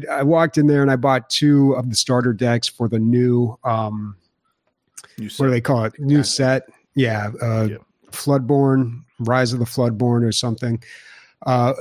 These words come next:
Speaker 1: which worked out 'cause they, they show you on the starter decks, like, which characters are in it. And I was just like, "Oh, well, those are the ones that I want." You know, it had, like, Merlin and, uh, uh,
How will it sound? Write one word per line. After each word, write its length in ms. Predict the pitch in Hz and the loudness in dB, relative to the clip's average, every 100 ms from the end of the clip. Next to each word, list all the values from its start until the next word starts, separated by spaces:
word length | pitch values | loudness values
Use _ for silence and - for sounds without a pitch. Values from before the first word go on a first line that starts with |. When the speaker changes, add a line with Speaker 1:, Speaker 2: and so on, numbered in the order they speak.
| 185 | -2
Speaker 1:
which 400 | 180 220 233 - | -2 0 0 2
worked 220 | 233 - | 0 2
out 160 | 147 123 | 0 2
'cause 120 | 139 | 2
they, 160 | 160 | 0
they 200 | 160 151 | 0 0
show 200 | 151 196 | 0 2
you 200 | 180 156 | 4 4
on 200 | 139 127 | 2 2
the 120 | 120 110 | 0 0
starter 320 | - 135 120 | 2 2 0
decks, 240 | 113 104 | -2 -2
like, 160 | 120 104 | -4 -2
which 280 | 107 120 - | -2 -4 -6
characters 600 | - 123 113 - 113 104 | -6 -4 -4 -4 -4 -2
are 160 | 107 107 | -2 -2
in 100 | 107 | -2
it. 160 | 107 - | -4 -4
And 100 | 120 | -6
I 100 | 110 | -4
was 160 | 110 107 | -6 -6
just 120 | - | -4
like, 220 | 110 113 | -4 -2
"Oh, 80 | 123 | -2
well, 180 | 113 113 | -2 0
those 220 | 143 117 | 0 0
are 60 | 120 | 0
the 40 | |
ones 300 | 117 113 107 | 2 0 0
that 100 | 101 | -4
I 60 | 95 | -2
want." 380 | 131 117 107 - | 0 0 -4 -8
You 100 | 120 | -6
know, 120 | 107 | -4
it 60 | 113 | 0
had, 180 | 123 113 | 0 0
like, 160 | 110 | 0
Merlin 540 | 113 117 120 117 120 113 | 0 2 2 2 2 0
and, 280 | 110 107 107 | 0 -2 -2
uh, 420 | 107 104 104 101 95 _ _ - - | -2 -2 -4 -6 -12 _ _ -20 -8
uh, 360 | 117 101 98 | -4 -2 -4